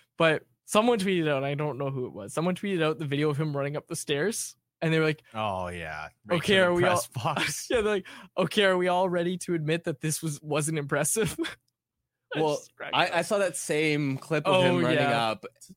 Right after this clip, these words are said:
Speaker 3: and it was a, it was a joke about him running back up to the
Speaker 2: It's
Speaker 3: press
Speaker 2: been
Speaker 3: box.
Speaker 2: recycled a lot
Speaker 1: And
Speaker 2: recently by Canucks Twitter.
Speaker 1: you know what? That joke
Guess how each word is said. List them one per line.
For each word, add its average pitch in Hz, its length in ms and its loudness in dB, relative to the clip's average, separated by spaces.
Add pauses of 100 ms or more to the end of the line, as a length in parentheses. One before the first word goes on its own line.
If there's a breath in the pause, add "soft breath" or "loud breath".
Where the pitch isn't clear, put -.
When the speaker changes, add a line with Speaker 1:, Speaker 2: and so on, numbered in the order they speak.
(320)
Speaker 3:
and 120 380 -6
it 131 80 -2
was 131 260 -2
a, 117 160 -4
it 123 100 -4
was 123 140 -6
a 117 60 -10
joke 113 300 -4
about 107 220 -4
him 104 220 -6
running 104 220 -4
back 95 240 -2
up - 60 -2
to 165 60 0
the 165 60 2
Speaker 2:
It's 156 160 -4
Speaker 3:
press 95 80 -2
Speaker 2:
been 156 100 0
Speaker 3:
box. 139 200 2
Speaker 2:
recycled 113 460 -2
a 104 40 -6
lot 90 320 -4
Speaker 1:
And 226 160 -2
Speaker 2:
recently 90 420 -12
by 165 140 -14
Canucks - 380 -20
Twitter. - 180 -8
Speaker 1:
you 240 160 2
know 330 80 0
what? 233 300 0
That 240 200 4
joke 170 380 2